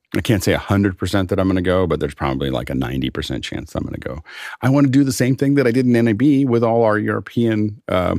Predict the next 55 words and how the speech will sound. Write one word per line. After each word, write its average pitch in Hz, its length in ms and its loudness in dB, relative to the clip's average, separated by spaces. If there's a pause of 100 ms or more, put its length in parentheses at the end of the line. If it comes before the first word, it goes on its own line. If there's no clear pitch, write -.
<laughs> - 120 -20
you 87 100 0
know, - 200 -2
all 117 160 -2
our, 104 120 -2
our 95 140 0
European 101 460 2
cohort. 110 480 -2 (340)
So - 140 -2
I 95 40 4
wanna 101 200 2
see 101 200 0
everybody. 87 380 2
I, 92 220 -2
I 101 100 0
did 104 240 0
really 87 260 2
enjoy - 300 -4
it - 240 -6
and, 78 320 0
uh, 71 200 0
and, 78 260 -2
and 80 120 -2
hanging 80 320 0
out 71 140 -6
with 80 100 -10
everybody. 76 440 -4
And 73 160 -6
so 78 260 0 (440)
I, 82 300 -4
I, 90 220 -2
I 95 80 -2
do, 113 260 0
again, 90 300 -2
I 85 80 -4
do 98 200 0
think 101 160 0
I'm 90 80 0
gonna 85 140 0
go 80 140 2
to 80 80 0
a 76 60 0
lot 80 180 0
more 80 100 -6
conferences, 82 960 -4
um, 73 160 -4
but 90 180 0
it's 87 140 -4
mostly 95 300 0
just 78 160 -10
to 80 60 -4
hang 76 180 -4
out 73 120 -4
with 76 120 -6
the 71 160 -6